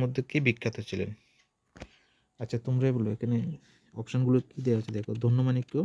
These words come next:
কৃষ্ণমাণিক্য, মহারাজা ত্রিলোচন। তাহলে দেখো বন্ধুরা, ত্রিপুরার মানে বিখ্যাত রাজা ছিলেন, কিন্তু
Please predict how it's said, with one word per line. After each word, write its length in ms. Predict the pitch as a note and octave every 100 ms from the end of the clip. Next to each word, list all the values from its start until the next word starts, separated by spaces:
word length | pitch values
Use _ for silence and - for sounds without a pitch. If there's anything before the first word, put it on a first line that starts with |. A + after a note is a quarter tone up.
| - _ - _ _
কৃষ্ণমাণিক্য, 600 | C3 - B2+ A#2 A#2 A#2 C#3 A3 _ _ _ -
মহারাজা 400 | A#2 A#2 A#2 A2+ -
ত্রিলোচন। 420 | G#2+ E2 - - _ _ _ _ _ _ _ _ _ - _ _ _ _ _ _ _ _ _ _ _ _ _ _ _ _ -
তাহলে 180 | C3+ C3
দেখো 220 | G#2+ A#2
বন্ধুরা, 320 | A#2+ A2+ B2 G#3 _ _ _ -
ত্রিপুরার 360 | C#3 C3+ C3 C3+
মানে 260 | A2 B2 C3 B2+ - - _ _ - _ _ _ _ -
বিখ্যাত 420 | A#2+ - - - C#3
রাজা 160 | B2+ A#2 -
ছিলেন, 200 | B2 C3
কিন্তু 340 | - B2 -